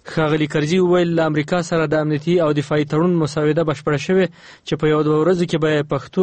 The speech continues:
او دري ته ژباړه هم بشپړه شي. خو نوموړي وویل په امنیتي تړون کې په ځینو مسایلو لا هم له امریکایي چارواکو سره مذاکرات روان دي او تمه ده د لویې جرګې تر ورځې نتیجه ورکړي. ښاغلي کرزي دغه مسایل په ډاګه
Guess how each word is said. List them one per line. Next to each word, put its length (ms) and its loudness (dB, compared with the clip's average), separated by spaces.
او 180 2
دري 140 0
ته 180 -2
ژباړه 320 -2
هم 240 -2
بشپړه 400 -6
شي. 120 -6
خو 100 -4
نوموړي 360 2
وویل 260 2
په 140 0
امنیتي 320 0
تړون 340 0
کې 100 0
په 80 0
ځینو 280 2
مسایلو 420 0
لا 60 2
هم 140 0
له 100 0
امریکایي 360 -2
چارواکو 560 -2
سره 200 -2
مذاکرات 640 -2
روان 240 0
دي 180 0
او 140 0
تمه 340 -2
ده 100 2
د 100 -2
لویې 200 2
جرګې 280 0
تر 200 -2
ورځې 260 2
نتیجه 340 0
ورکړي. 320 -6
ښاغلي 360 0
کرزي 280 0
دغه 280 0
مسایل 280 -2
په 180 -4
ډاګه 180 -2